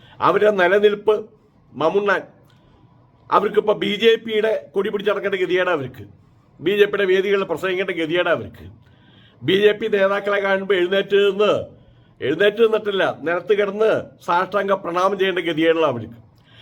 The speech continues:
അല്ല, ബി ജെ പി പത്ത് കൊല്ലത്തെ ഭരണം കൊണ്ട് സാമ്പത്തികമായിട്ടുള്ള നേട്ടങ്ങൾ ഉണ്ടാക്കി, സാമ്പത്തികമായിട്ടുള്ള നേട്ടങ്ങൾ ഉണ്ടാക്കി,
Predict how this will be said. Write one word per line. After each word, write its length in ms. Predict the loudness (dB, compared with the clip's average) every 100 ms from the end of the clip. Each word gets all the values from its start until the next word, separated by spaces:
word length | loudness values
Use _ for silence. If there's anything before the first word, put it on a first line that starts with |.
| -10 0
അല്ല, 120 | 4 2 0
ബി 120 | -2 -2
ജെ 100 | -2
പി 140 | -4 -6 -4
പത്ത് 200 | -4 0
കൊല്ലത്തെ 300 | 0 0 -2 -2
ഭരണം 260 | -2 -4 -2
കൊണ്ട് 240 | -2 -2 -2 -4 _
സാമ്പത്തികമായിട്ടുള്ള 800 | -4 -4 -4 -4 0 0 0 0 0
നേട്ടങ്ങൾ 320 | 0 -2 -4
ഉണ്ടാക്കി, 420 | 0 0 -2 -6 -12 -18 _ _ _ _ _ _ _ _ _ _ _ _ -20 -20 _ _ _ _ -20 _ _ _ _ _ _ _ _ -8 0
സാമ്പത്തികമായിട്ടുള്ള 1040 | 2 2 0 -2 2 0 0 -4 -6 -6
നേട്ടങ്ങൾ 440 | -2 -4 -4 -6 -6
ഉണ്ടാക്കി, 440 | -2 -4 -4 -8